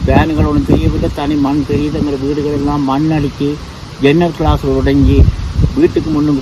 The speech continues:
மண் நிறைஞ்சி போகலாம் நிலைமை. பார்த்தோம், அந்த மண் சரிவு வந்திருக்கு, பாலத்தோட நேரா எங்க வீட்டுக்கு, எங்க வீட்டுக்கு நேரா தான் வந்திருக்கு. ஒரு பத்து, பதினஞ்சு பெரிய மரங்கள் இருக்கு. எங்கட மாமா நாட்டின மரம்.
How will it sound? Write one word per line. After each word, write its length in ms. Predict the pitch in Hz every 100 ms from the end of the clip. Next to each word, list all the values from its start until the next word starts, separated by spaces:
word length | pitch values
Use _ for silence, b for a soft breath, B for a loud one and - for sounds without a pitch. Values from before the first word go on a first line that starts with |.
| 123
மண் 200 | 135 147
நிறைஞ்சி 440 | 131 143 160 135 127 123 -
போகலாம் 500 | 147 165 156 147 131
நிலைமை. 280 | 123 131 - - - - - - - - - - - - - - -
பார்த்தோம், 440 | 151 185 - 233 208
அந்த 120 | 170
மண் 260 | 151 190
சரிவு 260 | 247 233 220
வந்திருக்கு, 520 | 180 202 214 196 180 240 339 - -
பாலத்தோட 640 | - 175 196 262 226 226 196
நேரா 440 | 233 240 262 285 277
எங்க 200 | 254 240
வீட்டுக்கு, 420 | 190 254 - 233
எங்க 140 | 202 196
வீட்டுக்கு 380 | 220 269 269
நேரா 400 | 247 254 285 302
தான் 180 | 277 262
வந்திருக்கு. 380 | 214 175 131 98 - - - - - - - - - - - - - - - -
ஒரு 160 | 151 165 156
பத்து, 260 | - 175 -
பதினஞ்சு 420 | 285 240 233 233 -
பெரிய 400 | 214 226 262 277
மரங்கள் 400 | 220 196 214 196
இருக்கு. 180 | 147 143
எங்கட 160 | 170 185
மாமா 320 | 185 214 226
நாட்டின 320 | 202 196 185 156
மரம். 280 | 135 113